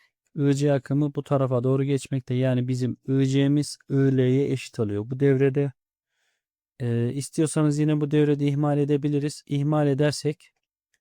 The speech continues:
bütün akım bu taraftan geçmiş olur. E, I Z akımımızda ne olur? Hesaplayalım. Buradan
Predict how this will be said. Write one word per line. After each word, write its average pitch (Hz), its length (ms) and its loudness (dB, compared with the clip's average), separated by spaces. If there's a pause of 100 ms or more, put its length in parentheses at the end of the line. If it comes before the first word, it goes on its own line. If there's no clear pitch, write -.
(160)
bütün 147 220 -2
akım 143 300 -2
bu 139 80 -8
taraftan 131 420 -4
geçmiş 127 440 -4
olur. 143 340 -4 (2000)
E, 113 460 0 (200)
I 143 220 2
Z 143 100 -4
akımımızda 131 760 0
ne 143 160 2
olur? 135 420 0 (2750)
Hesaplayalım. 139 760 -4 (2500)
Buradan 143 400 0